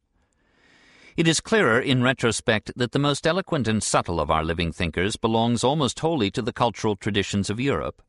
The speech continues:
that William James, though attached in many ways to that tradition,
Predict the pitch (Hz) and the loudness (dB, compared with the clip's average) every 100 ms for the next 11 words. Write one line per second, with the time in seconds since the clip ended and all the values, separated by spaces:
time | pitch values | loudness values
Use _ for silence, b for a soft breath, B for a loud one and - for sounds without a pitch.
0 | _ _ _ _ - 120 101 123 107 98 | _ _ _ _ -4 -2 2 2 2 2
1 | 82 104 76 71 131 143 143 139 - 156 | 2 2 2 -2 -2 -2 0 0 2 0
2 | 120 - 110 107 101 80 82 90 - 87 | 0 0 2 2 0 0 0 0 -2 0
3 | 85 - 85 78 71 82 95 139 | 0 -2 -4 -4 -4 -4 -4 -6